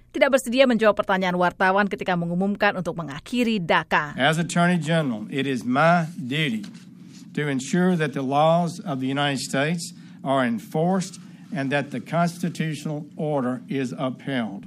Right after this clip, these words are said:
Speaker 1: Pejabat sementara Kementerian Keamanan Dalam Negeri, Ellen Duke, lewat pernyataan tertulis mengatakan,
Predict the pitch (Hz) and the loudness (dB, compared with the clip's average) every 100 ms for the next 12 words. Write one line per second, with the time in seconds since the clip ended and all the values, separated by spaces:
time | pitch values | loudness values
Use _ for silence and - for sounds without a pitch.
0 | 254 240 269 311 277 254 262 277 269 233 | 4 6 8 6 2 2 4 4 2 2
1 | 208 247 240 220 202 208 196 190 185 226 | 4 4 4 4 2 4 4 4 4 2
2 | 220 190 185 190 185 175 233 - 190 180 | 0 0 0 2 2 0 -2 0 -2 -2
3 | 175 175 175 175 175 175 196 - 170 170 | -4 -4 -2 -4 -4 -2 -2 -2 -6 0
4 | 190 196 247 294 | 0 4 2 0